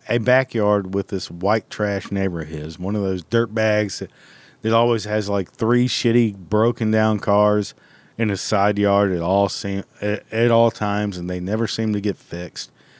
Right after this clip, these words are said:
They just sit there. Uh, this dipshit has, like, these two mangy fucking horses that just, he just lets roam all over the fucking place. They need to go to the bathroom, he just opens the fucking back door and whatever. There's,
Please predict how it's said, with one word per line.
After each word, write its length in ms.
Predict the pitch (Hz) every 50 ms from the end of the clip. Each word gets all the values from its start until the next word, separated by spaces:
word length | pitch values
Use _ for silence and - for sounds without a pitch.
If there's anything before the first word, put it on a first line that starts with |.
| _ _ -
They 80 | 104
just 260 | 98 92 95 92 - -
sit 240 | - 131 214 -
there. 260 | - 90 69 107 - _ _ _ _ _ _ _ _ _ _ _ _ _ _ _ _ _ _ _ _ -
Uh, 300 | 113 110 104 107 110 98
this 280 | 107 117 127 143 143 -
dipshit 540 | - 139 143 151 - - - 127 117 110 98
has, 260 | 92 107 101 95 95
like, 220 | 98 92 92 85
these 200 | 90 95 92 90
two 280 | - - - 143 139 139
mangy 500 | 131 120 113 113 120 123 120 107 107 107
fucking 480 | 101 - - - - 120 110 - 107 95
horses 720 | 82 80 85 90 101 107 101 85 - - 82 78 76 - - - - _ _ _
that 100 | - 101
just, 360 | 90 92 110 107 - - - _ _ -
he 140 | - 160 175
just 200 | 170 160 156 143
lets 220 | 143 143 139 123
roam 480 | 113 98 95 110 117 120 123 123 117 110
all 200 | 107 107 107 107
over 180 | 107 104 92
the 60 | 85 80
fucking 360 | - - 90 80 - - 71
place. 320 | - 69 64 64 - -
They 120 | - 110 120
need 160 | 120 127 131
to 80 | 131
go 60 | 123 120
to 60 | 120
the 80 | 117
bathroom, 440 | 107 120 120 123 120 - - 117 113
he 80 | 113 110
just 200 | 104 107 98 104
opens 280 | 104 104 92 98 90
the 60 | 87 85
fucking 340 | - 107 98 95 - 90
back 240 | 87 98 104 98 92
door 340 | 95 98 95 95 95 95 - _ - - - - - - - - -
and 160 | 117 120 123
whatever. 460 | 123 120 117 113 110 104 90 85 80 87
There's, 200 | 101 110 110